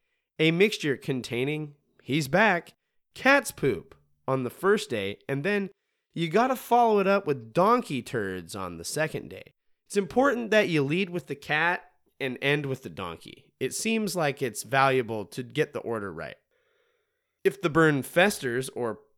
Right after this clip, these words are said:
pusses out, <clears throat> man, the idea of a pus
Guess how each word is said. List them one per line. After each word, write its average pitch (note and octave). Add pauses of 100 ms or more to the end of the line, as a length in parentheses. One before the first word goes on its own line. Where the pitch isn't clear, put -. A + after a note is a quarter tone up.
(120)
pusses D3+
out, B2 (800)
<clears throat> -
man, G2+ (1700)
the C3+
idea D#3+
of C3+
a G#2+
pus -